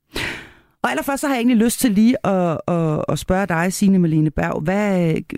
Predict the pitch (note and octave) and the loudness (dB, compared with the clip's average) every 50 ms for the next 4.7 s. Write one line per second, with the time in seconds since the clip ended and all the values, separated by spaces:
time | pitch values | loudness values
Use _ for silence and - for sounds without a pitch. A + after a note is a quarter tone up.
0 | - - - D#3 F3 E3+ - A3 G#3 - - A3+ - - F3+ E3 - E3 D3+ D#3 | -6 -2 0 2 2 2 2 0 0 0 0 0 0 0 0 0 2 0 0 2
1 | - F#3 G#3+ - - - - F3+ - - - F#3+ F#3 - - E3+ E3+ F#3+ G#3 G3 | 2 0 0 0 0 -2 -2 -2 0 2 2 2 2 2 2 2 2 4 2 2
2 | D3+ - - D3 C#3 - - G3 - - - - - - _ _ _ _ _ _ | 0 0 0 -2 0 0 0 0 -2 -4 -8 -16 -20 -20 _ _ _ _ _ _
3 | - F#3 A3 - G#3+ G3+ G#3+ G#3 F#3+ D#3 D#3 F3+ - - - G#3+ G#3 F3 - F#3 | -4 -4 -4 -2 -4 -2 0 2 2 2 0 -2 -4 -4 -2 -2 0 0 -2 -2
4 | F3+ E3+ G3+ F#3 - - D3+ D3+ D#3 E3+ - - - | -2 -2 -2 -2 0 0 0 0 0 -2 -4 -6 -8